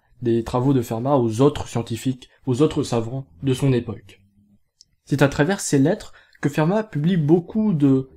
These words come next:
d'affirmations qu'il portait et de conjectures qu'il, qu'il pensait être vraies sur la théorie des nombres. Alors, lui devait sans doute les affirmer en tant que résultat,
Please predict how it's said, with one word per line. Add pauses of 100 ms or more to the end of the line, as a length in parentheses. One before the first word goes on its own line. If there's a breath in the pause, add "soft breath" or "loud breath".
(120)
d'affirmations
qu'il
portait (260)
et
de
conjectures (380 soft breath)
qu'il, (580)
qu'il
pensait
être
vraies
sur
la
théorie
des
nombres. (220 soft breath)
Alors, (100)
lui (280)
devait
sans
doute
les
affirmer
en
tant
que
résultat,